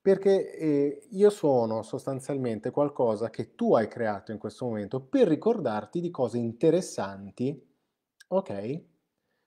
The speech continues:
Che ti sono utili in questo momento. Quindi tu hai creato il simulacro, hai creato l'ologramma di Guglielmo Poli,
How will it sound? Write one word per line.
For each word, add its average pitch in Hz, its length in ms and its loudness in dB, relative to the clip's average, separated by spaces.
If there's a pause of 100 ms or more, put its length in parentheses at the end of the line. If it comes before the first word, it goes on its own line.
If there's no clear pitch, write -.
(140)
Che 277 440 -2 (320)
ti - 120 -4
sono 214 240 2
utili 127 320 2
in 117 80 0
questo 117 280 -6
momento. 101 540 -6
Quindi 139 340 -2
tu 208 120 0
hai 160 80 4
creato 143 400 0
il 120 80 0
simulacro, 131 920 -2
hai 123 80 0
creato 123 400 -4
l'ologramma 113 920 4 (340)
di 131 320 -2
Guglielmo 117 560 0
Poli, 127 640 0